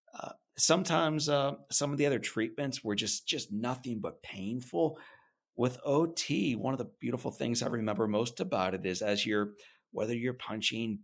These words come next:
beans, literally, or you're trying to raise your arm to touch a new thing, or you're trying to hold your hands together, hold a marker to color, it seemed as, as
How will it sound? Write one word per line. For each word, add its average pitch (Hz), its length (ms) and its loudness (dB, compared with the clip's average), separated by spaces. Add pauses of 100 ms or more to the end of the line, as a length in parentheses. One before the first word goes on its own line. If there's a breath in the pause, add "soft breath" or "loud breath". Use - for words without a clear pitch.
(140)
beans, 110 640 0
literally, 110 600 4
or 120 180 4
you're 110 140 0
trying 110 320 -2
to 107 60 -2
raise 107 360 2
your 123 200 -4
arm 110 280 -2
to 107 100 -6
touch - 320 -2
a 110 80 -4
new 107 160 0
thing, 117 360 -4
or 117 40 -4
you're 110 120 -2
trying 120 340 0
to - 80 -2
hold 123 560 2 (240 loud breath)
your 104 160 -2
hands 113 380 2
together, 113 360 2
hold 107 220 2
a 92 40 2
marker 120 500 2
to 104 80 -4
color, 120 500 -2 (480 loud breath)
it 127 140 2
seemed 208 420 4
as, 127 160 2
as 123 80 0